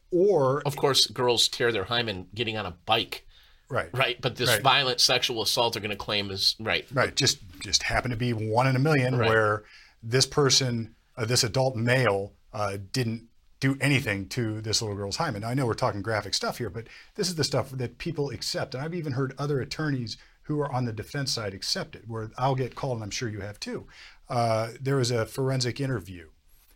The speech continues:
Speaker 1: And by forensic interview, what we're talking about is a kid in a room with somebody who is ostensibly trained to ask questions.
Speaker 2: Well, at least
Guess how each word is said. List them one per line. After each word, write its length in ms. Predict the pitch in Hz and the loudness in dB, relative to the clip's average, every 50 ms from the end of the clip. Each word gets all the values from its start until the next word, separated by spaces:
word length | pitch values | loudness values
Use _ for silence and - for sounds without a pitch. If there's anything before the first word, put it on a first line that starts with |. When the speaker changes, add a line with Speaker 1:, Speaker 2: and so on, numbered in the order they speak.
| _ - | _ -8
Speaker 1:
And 80 | 117 | -4
by 100 | 113 120 | -2 -2
forensic 400 | 110 - 143 147 139 131 131 131 | -2 0 0 0 2 2 0 0
interview, 400 | 165 175 170 147 101 104 101 104 | 0 -2 -2 -2 -4 -4 -6 -6
what 220 | 104 113 127 135 127 | -4 -4 -4 -4 -4
we're 100 | 120 110 | -4 -6
talking 360 | - - 175 196 190 - 131 | -6 -6 -6 -6 -4 -4 -4
about 340 | 101 92 107 104 104 113 113 | -4 -2 -2 -2 -2 -2 -4
is 380 | 113 110 104 101 98 - - - - - - _ _ - | -4 -2 -2 0 0 0 -2 -2 -6 -16 -20 _ _ -6
a 200 | 104 113 107 98 | -4 -2 -2 -2
kid 480 | - - - 170 170 175 185 180 190 - - _ _ _ | -4 -2 0 2 2 2 0 -2 -6 -12 -18 _ _ _
in 140 | - 123 135 | -2 0 0
a 60 | 170 | 2
room 500 | 202 196 165 127 110 107 104 110 113 113 - _ _ - | 2 2 2 2 2 0 -2 -4 -6 -8 -12 _ _ -4
with 220 | 120 117 117 - | -2 -2 0 0
somebody 380 | - - 143 139 139 135 131 123 | 0 0 2 2 2 0 0 0
who 120 | 120 123 | 0 0
is 100 | 113 104 | 0 0
ostensibly 540 | 113 107 98 - - 147 139 170 160 175 170 | 0 0 0 0 0 -2 -6 -6 -6 -8 -8
trained 320 | 160 - 139 113 107 104 | -6 -6 -6 -6 -6 -6
to 160 | 107 120 - 117 | -10 -10 -8 -6
ask 200 | 117 110 - - | -4 -4 -4 -4
questions. 440 | - 143 135 117 - - 107 98 | -4 -4 -4 -4 -6 -8 -10 -6
Speaker 2:
Well, 120 | 104 120 127 | -4 -2 -2
at 100 | 123 - | -2 -2
least 300 | 123 113 - - - | -2 -4 -4 -4 -6